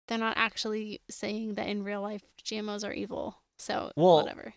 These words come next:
Speaker 2: the people who make G M Os are evil is the thing.
Speaker 1: Exactly.
Speaker 2: Monsanto is evil.
Speaker 1: Yes, but, like, in, in the fiction here, the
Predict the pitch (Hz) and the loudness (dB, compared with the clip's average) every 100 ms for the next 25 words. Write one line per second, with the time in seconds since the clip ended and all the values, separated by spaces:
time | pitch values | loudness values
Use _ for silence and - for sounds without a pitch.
0 | - 151 - 214 214 165 170 131 147 165 | -4 2 6 10 10 12 8 8 6 6
1 | - 123 117 113 104 98 98 101 98 87 | 2 2 4 4 4 4 4 2 0 0
2 | 98 95 95 85 95 98 95 110 143 247 | 0 -2 -2 -4 -4 -4 0 4 6 8
3 | 311 143 139 139 127 110 120 123 107 101 | 8 8 6 6 4 6 6 6 4 -2
4 | 107 92 90 69 95 101 - - - 240 | -4 -4 -4 -4 -4 -6 -16 -16 -4 -2
5 | - - 233 247 262 254 254 247 - 262 | -2 -6 -4 0 0 2 2 0 0 0
6 | 262 254 - 254 262 262 254 226 208 214 | 2 0 0 0 0 0 0 0 -2 -2
7 | 214 214 226 220 214 | -4 -6 -4 -4 -4